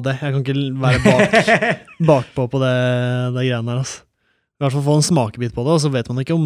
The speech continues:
Speaker 1: man kommer til å fortsette å bruke det, men, eh, altså, det virker jo som at du blir, eh,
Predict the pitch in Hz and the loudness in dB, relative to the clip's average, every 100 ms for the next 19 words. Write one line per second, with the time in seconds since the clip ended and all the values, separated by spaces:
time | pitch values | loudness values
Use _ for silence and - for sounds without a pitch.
0 | 143 143 143 123 - 120 117 120 - 117 | 0 0 -2 -4 -2 -4 -4 -6 -6 -6
1 | 123 123 110 127 147 147 135 127 123 120 | -2 -2 -2 -2 0 0 0 -2 -2 -2
2 | 123 _ - _ _ _ 127 127 131 131 | -6 _ -20 _ _ _ -12 -6 -4 -2
3 | 131 131 117 - 143 139 120 117 123 113 | -2 0 -2 -2 -2 0 -2 -2 -4 -2
4 | 120 120 120 117 117 117 117 120 | -2 -2 -2 -2 -4 -4 -6 -8